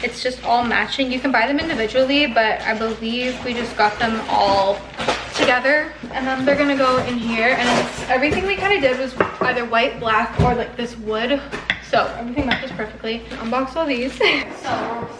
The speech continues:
still working on the kitchen. <laughs> We have a ton of kitchen stuff. I think that's the most we have. And then obviously we still have to build everything and do everything for the living room and bedroom, which is gonna be a whole other task.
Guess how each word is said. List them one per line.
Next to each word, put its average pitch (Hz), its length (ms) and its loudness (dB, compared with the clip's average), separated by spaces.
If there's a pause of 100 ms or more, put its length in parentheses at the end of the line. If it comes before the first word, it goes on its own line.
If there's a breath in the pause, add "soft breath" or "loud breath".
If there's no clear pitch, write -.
still 247 200 -8
working 277 220 -8
on 294 80 -6
the 311 160 -10
kitchen. 226 640 -10
<laughs> - 0 -
We 277 340 -6
have 311 260 -2
a - 60 -12
ton 269 260 -4
of 277 60 -8
kitchen 247 300 -8
stuff. 240 220 -8
I 233 60 -8
think 214 240 -10
that's 220 280 -10
the 233 120 -12
most 202 400 -10
we 208 140 -12
have. 202 500 -8 (420 loud breath)
And 214 160 -10
then 214 80 -10
obviously 202 420 -10
we 220 60 -10
still 220 160 -12
have - 100 -18
to 214 140 -12 (520)
build 202 220 -8
everything 208 420 -10
and 202 280 -14
do 202 100 -12
everything 202 260 -12
for 208 100 -16
the 196 60 -8
living 190 260 -10
room 190 120 -12
and 185 80 -14
bedroom, 180 300 -12
which 190 120 -14
is 196 100 -16
gonna 196 140 -14
be 196 100 -12
a 196 60 -12
whole 196 180 -10
other 190 140 -10
task. 185 300 -10